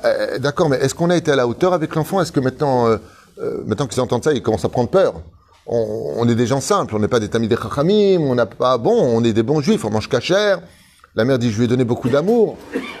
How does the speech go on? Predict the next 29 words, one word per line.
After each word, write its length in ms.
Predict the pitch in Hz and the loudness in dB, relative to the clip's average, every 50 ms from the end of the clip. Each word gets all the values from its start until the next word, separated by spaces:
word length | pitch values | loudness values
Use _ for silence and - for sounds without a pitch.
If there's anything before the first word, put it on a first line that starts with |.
| - - | -12 -10
Elle 80 | - | -2
commence 260 | - 135 147 151 - | -2 0 0 0 0
à 60 | 131 113 | 0 0
avoir 200 | 104 117 143 151 | 2 2 0 -2
un 40 | |
peu 140 | - - 131 | 0 0 -2
peur. 260 | - - 165 143 113 | 0 2 0 0 0
Non 100 | 110 113 | 0 -2
seulement 220 | 110 - 139 139 139 | -4 -2 -2 0 0
elle 80 | 117 | 0
pense 220 | - 120 110 - - | 0 -2 -4 -4 -2
plus 180 | - 143 147 | 0 2 2
à 80 | 131 104 | 2 2
sa 140 | - 117 107 | 0 -2 0
douleur, 360 | 98 110 147 185 202 156 107 | 2 2 2 2 2 0 0
mais 280 | 104 110 110 107 104 95 | 0 0 2 2 2 2
dans, 280 | 113 120 123 113 98 | 2 0 0 0 0
oh, 60 | 95 | 2
oh, 540 | 113 131 143 131 131 139 147 127 95 82 - | 4 4 4 4 4 4 4 2 0 -2 -8
oh, 40 | - - | -10 -6
on 100 | - 120 | -2 -2
a 60 | 127 | -2
reçu 160 | - - - | -2 -2 -2
une 120 | 147 131 - | -2 -2 0
telle 200 | - 156 147 147 | 0 0 0 0
neshama 320 | 135 123 131 135 135 123 | -2 -2 -2 -2 -2 -2
chez 120 | - 135 | -2 -2
nous. 220 | 139 170 214 226 - - - _ _ - - _ _ _ _ - - - | -2 -2 -2 -2 -6 -14 -20 _ _ -20 -20 _ _ _ _ -16 -10 -8
Euh, 80 | - | -8